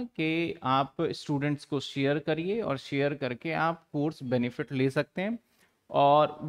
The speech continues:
वो बेनिफिट मैंने उन बच्चों को ध्यान में रखते हुए कहा था जो बच्चे फाइनेंशियली वीक हैं।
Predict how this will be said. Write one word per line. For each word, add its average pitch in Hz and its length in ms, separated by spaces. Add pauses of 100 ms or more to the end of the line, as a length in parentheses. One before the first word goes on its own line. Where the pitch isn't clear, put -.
(100)
वो 220 160
बेनिफिट 208 480
मैंने 190 240 (140)
उन 208 200
बच्चों 185 340
को 196 180 (300)
ध्यान 139 400
में 175 140
रखते 156 260
हुए 165 160
कहा 151 260
था 165 280 (100)
जो 147 160
बच्चे 160 400 (140)
फाइनेंशियली 131 680 (280)
वीक 127 340
हैं। 180 300